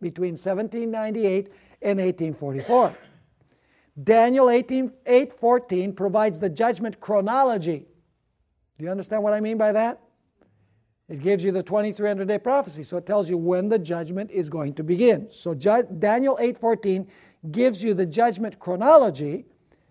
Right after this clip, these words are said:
and Revelation fourteen six and seven gives you the judgment hour message. So Daniel eight tells you when, and Revelation fourteen tells you what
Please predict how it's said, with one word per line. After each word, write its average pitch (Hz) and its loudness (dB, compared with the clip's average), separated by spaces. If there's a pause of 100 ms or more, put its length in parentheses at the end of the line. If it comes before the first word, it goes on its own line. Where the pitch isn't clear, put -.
(280)
and 220 2
Revelation 269 6
fourteen 262 0
six 240 -4
and 208 -2
seven 208 0 (280)
gives 208 0
you 220 -4 (220)
the 185 -4
judgment 220 -2
hour 208 0
message. 214 0 (1080)
So 226 2 (420)
Daniel 254 4
eight 285 6
tells 226 0
you 202 2
when, 226 6 (1300)
and 233 2
Revelation 254 4
fourteen 233 0
tells 220 0
you 202 2
what 226 4